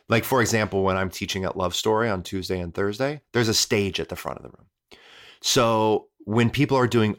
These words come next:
Ardha Uttanasana in Sur-, in sun salutations,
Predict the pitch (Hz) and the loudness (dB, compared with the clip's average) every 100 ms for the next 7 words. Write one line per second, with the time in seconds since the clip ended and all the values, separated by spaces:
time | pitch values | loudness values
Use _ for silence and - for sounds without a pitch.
0 | - 104 107 110 - 110 104 - 92 82 | 0 0 2 0 0 0 0 -2 -2 -2
1 | 82 - 65 73 90 _ 95 90 - - | -2 -6 -10 -14 -16 _ -4 0 0 2
2 | 185 - 92 87 - 123 104 78 73 76 | 2 0 -4 -4 0 0 0 -4 -4 -6
3 | 73 - - | -6 -10 -14